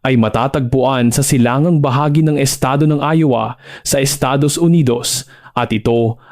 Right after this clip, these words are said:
ang pangalawang pinakamalaking lungsod sa estado. Ang lungsod ay nasa magkabilang pampang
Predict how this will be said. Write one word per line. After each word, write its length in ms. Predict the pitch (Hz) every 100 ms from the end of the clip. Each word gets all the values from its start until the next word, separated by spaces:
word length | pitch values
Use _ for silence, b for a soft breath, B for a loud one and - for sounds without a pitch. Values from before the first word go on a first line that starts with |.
| B 143
ang 160 | 147
pangalawang 560 | 156 139 135 135 127 123
pinakamalaking 800 | 131 165 170 165 160 156 160 147
lungsod 640 | 143 127 156 95 95 - _
sa 240 | - 127
estado. 640 | 123 - 107 90 95 101 - _ _
Ang 160 | 131 123
lungsod 560 | 127 117 151 123 104 113 - B B B
ay 80 | 139
nasa 400 | 135 151 180 185
magkabilang 640 | 165 131 156 151 156 143
pampang 560 | 131 117 131 127 123